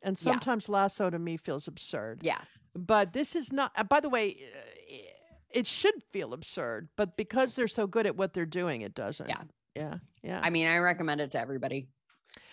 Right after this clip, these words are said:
Speaker 1: Okay. And we, uh, anything, I don't have anything else on that, but, you know, again, it's light. We don't have to delve into it,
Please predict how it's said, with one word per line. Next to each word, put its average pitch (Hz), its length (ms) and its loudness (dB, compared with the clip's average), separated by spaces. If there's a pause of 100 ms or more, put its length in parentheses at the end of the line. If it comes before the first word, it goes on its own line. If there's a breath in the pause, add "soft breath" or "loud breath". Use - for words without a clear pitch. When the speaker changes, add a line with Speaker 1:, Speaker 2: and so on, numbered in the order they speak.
(220 loud breath)
Speaker 1:
Okay. 302 360 4
And 214 220 2
we, 254 540 0
uh, 220 240 6
anything, 269 360 2
I 220 120 4
don't 349 140 4
have 294 120 4
anything 247 300 -2
else 269 220 -2
on 196 180 2
that, 214 320 2
but, 190 200 2
you 254 120 2
know, 214 280 4
again, 294 460 2 (240)
it's - 240 0
light. 254 500 2 (240)
We 226 140 -2
don't 277 200 4
have 269 340 0
to 233 80 -6
delve 190 420 2
into 175 400 -2
it, 165 220 2